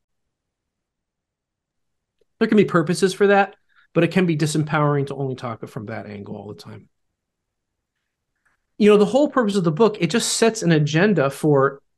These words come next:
if you are a Muslim, a religiously practicing Muslim, and you want your, your child's religious practice and identity protected when they go to a public school, this is what a public school would do. And this is what a public school educator would do. And it's all related to all the fine detail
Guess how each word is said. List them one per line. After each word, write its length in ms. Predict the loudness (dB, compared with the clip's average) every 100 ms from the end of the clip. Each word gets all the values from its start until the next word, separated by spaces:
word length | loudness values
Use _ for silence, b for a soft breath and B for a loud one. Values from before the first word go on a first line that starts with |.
| _ -2
if 180 | -2
you 140 | 0 2
are 160 | 4
a 40 | 4
Muslim, 520 | 2 -2 -6 -10 -10 -8
a 80 |
religiously 500 | -2 2 2 0 -6
practicing 520 | 0 0 0 -2 -2 0
Muslim, 420 | -2 -4 -12 -8
and 140 | -2 0
you 100 | 2
want 300 | 2 2 2
your, 220 | -2 -4
your 220 | -6 -4
child's 500 | -2 0 0 -2 -10
religious 480 | -10 -6 0 0 -2
practice 460 | -6 -2 -2 -2 -6
and 100 | -4
identity 480 | -4 -4 -6 -10 -16 b _
protected 440 | -10 -4 -2 0
when 120 | 0
they 100 | 0
go 140 | 0 0
to 140 | -2
a 40 | -4
public 240 | -4 -6
school, 380 | 0 4 4 0 B _
this 180 | -2 0
is 100 | 2
what 140 | 2
a 40 | 0
public 280 | 0 -4 -6
school 260 | -4 -2
would 140 | -2 -4
do. 180 | -10 -16 _ _ _ _ -6
And 200 | -4 0
this 200 | 0 2
is 100 | 0
what 120 | 0
a 40 |
public 240 | 0 -2 -4
school 260 | -8 -8
educator 440 | -8 -12 -12 -10 -10
would 160 | -12
do. 140 | -14 -20 _ _ _ _ _
And 100 | -2
it's 140 | 0 2
all 240 | 4 4
related 480 | 2 2 2 2 -2
to 100 | -6
all 200 | -4 -2
the 80 | -2
fine 400 | -4 -2 0 -2
detail 440 | -4 -10 -14 -18